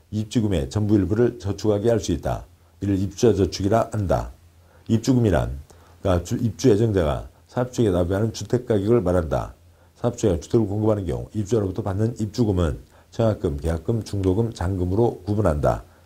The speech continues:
그러니까 입주, 주-, 민법의 소유 개념이죠.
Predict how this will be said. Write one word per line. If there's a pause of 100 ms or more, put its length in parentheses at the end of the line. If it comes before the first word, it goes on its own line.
(380)
그러니까
입주, (360)
주-, (100)
민법의
소유
개념이죠.